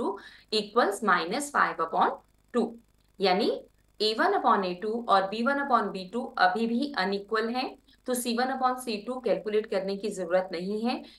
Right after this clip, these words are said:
यहीं से आप डायरेक्टली बोल सकते हैं कि हमारी ये दोनों लाइंस कैसी हैं,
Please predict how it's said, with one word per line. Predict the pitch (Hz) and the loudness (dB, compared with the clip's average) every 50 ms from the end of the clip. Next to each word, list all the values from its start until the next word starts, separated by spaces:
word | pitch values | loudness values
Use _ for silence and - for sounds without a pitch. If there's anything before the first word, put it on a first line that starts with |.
| _ _ - | _ _ 0
यहीं | 220 220 254 302 | 2 2 2 2
से | 302 330 311 277 | 0 0 0 0
आप | 240 214 202 - | 0 0 0 -2
डायरेक्टली | 185 185 175 180 180 175 - 202 185 | -2 -2 0 -2 -4 -4 -6 -6 -6
बोल | 170 165 170 175 175 | -4 -4 -4 -4 -4
सकते | - 196 - - 220 | -6 -8 -6 -4 -4
हैं | 226 247 247 254 | -4 -4 -4 -4
कि | 247 226 | -4 -4
हमारी | 208 185 170 165 165 180 | -2 -2 -2 -2 -2 -4
ये | 180 180 | -4 -4
दोनों | 175 175 165 165 190 214 220 | -4 -4 -4 -4 -4 -2 -2
लाइंस | 202 185 180 190 185 - | -2 -2 -2 -4 -6 -6
कैसी | - 180 175 - 196 185 202 | -6 -6 -6 -6 -6 -4 -4
हैं, | 247 403 | -4 -6